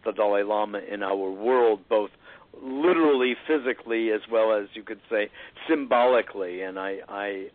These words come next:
agree with him completely. Uh, one of the things that he did was refer to Buddhism, essentially, as a science.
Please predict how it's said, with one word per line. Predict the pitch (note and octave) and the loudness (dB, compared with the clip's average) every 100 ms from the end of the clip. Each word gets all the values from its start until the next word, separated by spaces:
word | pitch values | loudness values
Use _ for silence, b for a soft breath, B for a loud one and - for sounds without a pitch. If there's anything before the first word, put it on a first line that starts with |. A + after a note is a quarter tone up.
| - | -8
agree | A#2+ A#2 B2+ | -8 -4 -4
with | B2+ A#2 | -2 -4
him | A2+ G#2 G2+ | -8 -12 -12
completely. | G#2+ G2+ C3+ C#3 A#2 G#2 B B B B - | -12 -6 -2 0 0 -4 B B B B 0
Uh, | B2 A2+ G2+ B B - - B2 | 4 4 2 B B -20 -20 -2
one | E3 G#3 | 0 0
of | F3+ | -2
the | D#3+ - | -12 -4
things | E3+ E3 E3 C#3 - | 0 2 0 -4 0
that | B2+ A#2 - - - | 0 0 -8 -14 -8
he | E3 E3+ E3+ D#3+ _ - _ - | -8 -6 -8 -14 _ -20 _ -2
did | C#3 B2+ B2 | 2 2 2
was | G#2+ A2+ A2+ G#2 | 2 2 2 -2
refer | A#2+ A#2 - - F3 F#3+ F#3+ - - - | -12 -12 -10 0 2 2 0 -6 -6 -2
to | C#3+ C3+ C3 B2 _ B B B | 0 2 0 -2 _ B B B
Buddhism, | E3 G3 E3 A#2+ A#2+ A#2 C3 _ | 2 4 4 2 -4 -6 -18 _
essentially, | A#2 - B2+ A#2+ A#2 A#2+ A#2+ | -10 -6 -6 -6 -8 -6 -4
as | A#2+ | -6
a | A#2+ A#2+ - | -6 -12 -4
science. | D#3 C3+ C#3 G2+ | 0 2 2 -2